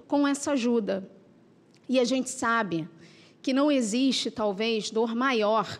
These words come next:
e os espíritos trazem isso pra gente, do que de, do que a de uma mãe que perde um filho, ou um pai que perde um filho. E Chico Xavier tinha um carinho, tinha um amor muito grande, um respeito muito grande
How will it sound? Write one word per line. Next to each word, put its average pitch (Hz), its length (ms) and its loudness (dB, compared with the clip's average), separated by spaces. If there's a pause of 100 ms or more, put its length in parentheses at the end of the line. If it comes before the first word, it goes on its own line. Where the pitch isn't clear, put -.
(160)
e 202 100 -2
os 196 140 -2
espíritos - 480 -4
trazem 214 460 -2
isso 190 180 -12
pra 196 140 -4
gente, 220 360 -4 (300)
do 247 80 -4
que 277 140 0
de, 254 180 0 (180)
do - 140 -10
que - 80 -2
a 269 80 4
de 262 100 0
uma 285 160 4
mãe 247 300 2
que 269 100 -6
perde 226 460 -4
um 233 100 -4
filho, 202 460 0 (400)
ou 254 80 0
um 262 100 0
pai 220 360 0
que 226 120 -6
perde 208 380 -2
um 226 80 -2
filho. 175 420 -4 (480)
E 269 60 -2
Chico - 280 -2
Xavier 262 440 0
tinha - 160 0
um 277 100 4
carinho, 262 520 2
tinha 277 180 0
um 269 60 2
amor 254 320 2
muito 320 260 2
grande, 240 500 0
um 226 40 0
respeito 262 560 -2
muito 285 260 -2
grande 233 480 -2